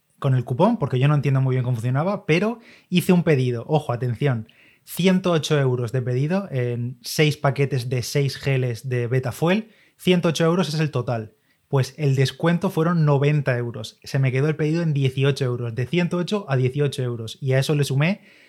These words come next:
eh, cinco con noventa y nueve euros de gastos de envío, que eso hay que pagarlo sí o sí, sea cual sea el pedido. Eh, pues me quedó el pedido por veinticuatro euros, en concreto veintitrés con noventa y nueve euros por treinta y seis geles de Betafuel, que cuestan normalmente a tres euros cada uno,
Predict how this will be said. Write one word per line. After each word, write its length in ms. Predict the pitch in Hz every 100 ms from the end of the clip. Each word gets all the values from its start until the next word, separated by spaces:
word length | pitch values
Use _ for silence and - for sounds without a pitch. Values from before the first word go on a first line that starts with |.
| _ -
eh, 460 | 131 123 123 120
cinco 240 | - 147 147
con 120 | 139
noventa 200 | 131 131
y 40 |
nueve 160 | 131 131
euros 340 | 139 180 180
de 80 | 131
gastos 300 | 117 127 123
de 80 | 113
envío, 340 | 117 113 - -
que 120 | 117
eso 120 | 135
hay 60 | 120
que 80 |
pagarlo 340 | 120 117 117 120
sí 160 | -
o 60 | 120
sí, 140 | 156
sea 160 | 139 131
cual 160 | 123 123
sea 80 |
el 60 | 117
pedido. 340 | 117 110 107 - _ _ _ _
Eh, 240 | 127 120 117
pues 240 | 123 113
me 140 | 151 143
quedó 140 | 143
el 80 | 151
pedido 260 | 165 147 131
por 220 | 131 -
veinticuatro 600 | 147 127 123 127 143 143
euros, 280 | 147 190 -
en 80 | 131
concreto 420 | 110 113 135 139
veintitrés 460 | 135 131 123 120 131
con 100 | 139
noventa 240 | 131 127
y 40 | 123
nueve 180 | 127 123
euros 240 | 139 160
por 280 | - 151 156 - _ _
treinta 380 | 151 147 131 131
y 80 |
seis 260 | 127 165 160
geles 540 | - 135 117 113 - _ _ _
de 100 | 135
Betafuel, 540 | 139 143 127 143 180 196
que 140 | 131
cuestan 340 | - 147 139
normalmente 520 | 131 135 135 135 131 120
a 100 | 117
tres 240 | 151 -
euros 320 | 147 135 131
cada 240 | - 123 123
uno, 320 | 127 180